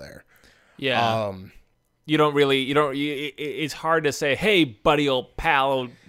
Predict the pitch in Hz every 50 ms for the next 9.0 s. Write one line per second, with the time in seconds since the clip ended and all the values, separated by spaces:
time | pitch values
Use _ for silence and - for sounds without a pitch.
0 | 123 - 151 139 135 139 131 131 131 139 131 135 127 127 127 131 147 151 160 156
1 | - 170 165 - - 190 190 226 220 208 - 240 240 233 208 - 208 - - -
2 | 185 170 - - 170 - 170 160 - - 120 151 147 - 110 87 82 - _ _
3 | _ _ _ _ 127 123 110 98 - - 127 127 127 131 135 139 139 - 147 139
4 | 135 131 135 143 - - 143 131 135 - - 113 113 127 135 131 139 135 135 131
5 | - - 143 139 135 143 131 127 139 139 139 135 131 - 139 135 135 131 131 131
6 | - 139 135 139 139 147 143 - - 139 113 104 - - 156 165 - - _ _
7 | _ _ _ _ _ _ _ - 98 90 92 87 82 82 85 82 - - - 92
8 | - - - - - - - - - - - - - - - - 254 - - -